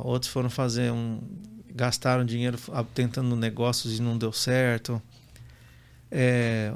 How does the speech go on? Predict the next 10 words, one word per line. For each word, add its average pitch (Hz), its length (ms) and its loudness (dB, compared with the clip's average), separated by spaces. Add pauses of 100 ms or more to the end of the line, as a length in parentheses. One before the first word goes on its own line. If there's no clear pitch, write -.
(120)
outros 147 320 4
se - 220 2
aposentaram, 131 840 4 (440)
fi-, - 220 -8
foram 143 260 2
fazer 127 520 2
trabalho 123 340 2
social 123 380 2
porque 120 260 -8
conseguiram 123 640 0